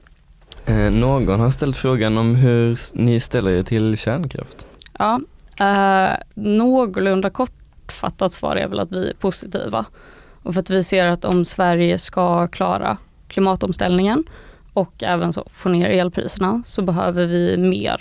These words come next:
Speaker 2: fossilfri el och då behöver vi kärnkraft, men vi behöver också sol och vind och vattenkraft och allt.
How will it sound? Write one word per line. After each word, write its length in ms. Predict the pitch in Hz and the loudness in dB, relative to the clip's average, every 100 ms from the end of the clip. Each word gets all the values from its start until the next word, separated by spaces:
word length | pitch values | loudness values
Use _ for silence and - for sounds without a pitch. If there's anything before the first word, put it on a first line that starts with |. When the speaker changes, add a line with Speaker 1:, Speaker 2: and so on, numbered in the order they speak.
| 180 | -8
Speaker 2:
fossilfri 800 | - 190 185 180 175 - - - | -10 -4 -2 -2 -4 -6 -4 -4
el 160 | - - | -6 -4
och 80 | 180 | -2
då 120 | 180 | 0
behöver 360 | 175 175 180 175 | 0 -2 -2 -2
vi 240 | 175 170 | -2 0
kärnkraft, 560 | 185 185 185 - - - | 0 0 -2 -4 -10 -4
men 160 | 180 | -2
vi 80 | 175 | -2
behöver 220 | 170 180 | -2 -4
också 260 | 175 - 180 | -6 -8 -6
sol 340 | - 175 175 | -2 0 0
och 120 | 175 | -2
vind 400 | 180 180 180 180 | -4 -6 -8 -8
och 60 | 180 | -6
vattenkraft 560 | 180 - 185 - - - | -6 -8 -12 -12 -14 -6
och 80 | |
allt. 300 | - - - | -6 -8 -20